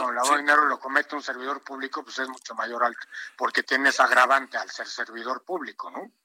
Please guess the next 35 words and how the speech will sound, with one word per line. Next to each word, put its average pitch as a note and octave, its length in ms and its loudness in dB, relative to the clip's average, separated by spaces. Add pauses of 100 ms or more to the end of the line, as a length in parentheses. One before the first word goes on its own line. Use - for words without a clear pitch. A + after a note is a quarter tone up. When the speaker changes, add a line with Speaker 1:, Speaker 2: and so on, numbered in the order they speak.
Speaker 2:
Oye, F3 400 -2 (100)
el E3 220 -4
que F3+ 180 -2
delate G#3 720 0
o D3+ 140 -10
dé F3 120 -4
a - 80 -6
conocer D#3+ 520 -4
quiénes D#3+ 280 -10
son D3+ 200 -10
los B2+ 140 -12
responsables B2+ 800 -8
de - 120 -8
todos C#3+ 340 -6
los C#3 160 -8
delitos C3+ 440 -6
es C3+ 260 0
otro E3 340 -8
elemento D3+ 480 -6
que - 180 -6
le B2 140 -6
da, C3 140 2
supongo, C3 640 -2 (640)
eh, C3 180 0
vuelo F3+ 420 4
a D3 60 -2
la C3+ 100 -4
fiscalía D3 640 -2
para C3 220 -4
tomar C3+ 260 -8
las C#3 120 -10
decisiones C#3 400 -6
que - 120 -4
está - 240 0
tomando. C3+ 440 -4